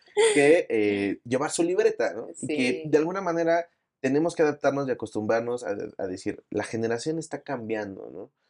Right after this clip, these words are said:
Speaker 2: Ya su manera de estudio es diferente a la, con la que yo aprendí, con la que aprendió mi papá, con la que
Speaker 1: Sí.
Speaker 2: aprendió mi mamá, ¿no? Y, eh, saber que tiene beneficio, ¿no? O sea, como bien comentas, ¿no? Antes llevábamos nuestro cuaderno de cien hojas, ¿no?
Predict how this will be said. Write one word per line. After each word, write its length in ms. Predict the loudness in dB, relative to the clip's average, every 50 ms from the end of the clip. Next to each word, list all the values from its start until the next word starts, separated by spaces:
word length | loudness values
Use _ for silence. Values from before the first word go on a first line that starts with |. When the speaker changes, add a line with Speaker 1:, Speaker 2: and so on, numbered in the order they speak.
| _ _ _ -8
Speaker 2:
Ya 380 | -2 0 2 2 2 0 -2 -4
su 220 | -6 -6 -4 -2
manera 380 | 0 0 0 0 0 0 2 0
de 60 | 0
estudio 300 | -2 -2 -2 0 0 0
es 60 | 0
diferente 500 | -4 -6 -6 -4 -4 -2 -2 -2 -4 -4
a 40 | -4
la, 180 | -4 -6 -8 -8
con 180 | -6 -6 -6
la 80 | -6 -6
que 100 | -6 -4
yo 100 | -4 -4
aprendí, 480 | -4 -4 -6 -6 -6 -4 -4 -4 -4 -4
con 160 | -4 -4 -4
la 80 | -4 -4
que 80 | -4
aprendió 640 | -6 -4 -4 -4 -4 -6 -6 -6 -6 -8 -8 -10 -12 _ _ _ _ -6
mi 140 | -6 -4
papá, 500 | -6 -6 -8 -8 -6 -6 -6 -6 -6 -8 -10
con 120 | -10 -10
la 60 | -8
que 60 | -8 -8
Speaker 1:
Sí. 60 | -8
Speaker 2:
aprendió 220 | -8 -8 -8 -8
mi 100 | -8 -8
mamá, 400 | -8 -8 -4 -2 -2 -2 -2 -4 _ _ _ _ _ _ _ -6
¿no? 260 | -4 -2 -2 -2 -4 -6 -6
Y, 240 | -4 -4 -4 -4 -6 _ _ -12
eh, 160 | -12 -12 -12 -14 -20 _ _ _ _ _ _ _
saber 260 | -12 -8 -6 -6 -6 -4
que 120 | -6 -8
tiene 260 | -8 -8 -6 -4 -4
beneficio, 720 | -4 -4 -4 -6 -8 -10 -10 -10 -10 -10 -8 -6 -6 -6 -6
¿no? 220 | -8 -10 -12 -14 -18 _ _ _
O 100 | -14 -10
sea, 280 | -8 -6 -6 -6 -8 -10 -12 -16 -20 _ _ _ -18 -18 _ _ _ -14 -14 -12 -8
como 220 | -6 -4 -2 -2
bien 160 | -2 -2 -2
comentas, 400 | -2 -2 -2 -2 -2 -2 -2 -2
¿no? 80 | -2 -2
Antes 180 | -2 -2 0 2
llevábamos 360 | 4 4 4 4 2 0 -2
nuestro 260 | -4 -6 -8 -8 -4
cuaderno 460 | -2 0 2 2 2 2 0 -2 -2
de 100 | -2 -2
cien 280 | -2 -2 -2 -2 -2 -2
hojas, 300 | -4 -4 -6 -8 -6
¿no? 60 | 0